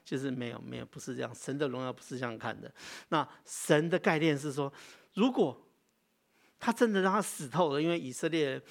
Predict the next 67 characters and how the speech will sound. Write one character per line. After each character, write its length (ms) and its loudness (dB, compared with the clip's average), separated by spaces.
他 80 0
们 140 2
认 140 2
为 280 2
人 240 -2
的 100 2
灵 200 -2
魂 240 -4
哦， 100 -4
四 300 -6
天 220 0
之 180 -6
内 220 2
哦， 80 -10
都 100 4
还 160 0
在 160 0
这 80 -2
个 80 2
周 200 0
围 260 -2
晃 300 -2
荡。 200 -2
好， 140 4
所 160 8
以 80 2
四 220 0
天 160 6
之 140 4
内， 120 6
三 220 4
天， 260 4
哎， 100 4
起 220 2
来 160 6
了， 120 2
有 180 4
时 100 0
候 80 0
因 100 0
为 80 -4
以 100 -2
前 180 0
的 160 2
医 200 -2
药 200 4
哈， 100 -2
并 240 -2
不 100 -2
那 100 -2
么 100 -4
发 220 2
达， 220 -4
所 160 4
以 60 6
有 160 4
的 60 6
时 100 2
候 80 8
真 140 4
的 80 2
是 120 -2
你 100 2
判 220 0
定 160 0
死 200 -10
了， 180 -4